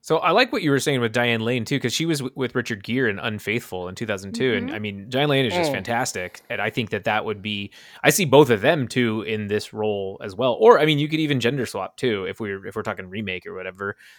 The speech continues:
Speaker 1: Um, but then I think that kinda, that throws around
Speaker 2: Fifty
Speaker 1: the
Speaker 2: Shades.
Speaker 1: What? Yeah, that's, and that's what I was getting at. I think you can make it smarter than that, though, 'cause Fifty Shades
Speaker 2: Easily.
Speaker 1: was, yeah, so. But,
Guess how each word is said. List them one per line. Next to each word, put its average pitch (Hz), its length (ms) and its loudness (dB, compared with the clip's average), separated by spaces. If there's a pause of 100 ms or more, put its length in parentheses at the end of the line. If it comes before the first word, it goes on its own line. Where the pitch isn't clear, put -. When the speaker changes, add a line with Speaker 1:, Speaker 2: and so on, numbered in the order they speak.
(140)
Speaker 1:
Um, 92 520 -8 (120)
but 107 220 0 (200)
then 110 200 -4
I 101 80 -4
think 104 180 -10
that - 180 -6
kinda, 107 360 -2
that 120 180 -4 (220)
throws 139 240 6
around 123 320 4
Speaker 2:
Fifty 120 140 2
Speaker 1:
the - 20 -8
Speaker 2:
Shades. - 800 -10
Speaker 1:
What? 120 220 -2
Yeah, 120 340 4
that's, 117 260 2
and 131 160 -2
that's 120 160 2
what 131 80 6
I 113 40 6
was 107 120 0
getting 104 240 -4
at. 98 100 -4
I 98 60 -4
think 101 260 -8 (220)
you 370 100 -2
can 262 120 4
make 196 120 6
it 131 100 -2
smarter 113 440 2
than 90 180 -6
that, 87 240 -10
though, 95 280 -6
'cause 113 440 -10
Fifty 113 220 -6
Shades 240 260 0
Speaker 2:
Easily. 185 220 -2
Speaker 1:
was, 151 180 -8 (180)
yeah, 101 420 -8 (140)
so. - 280 -18 (1300)
But, - 380 -10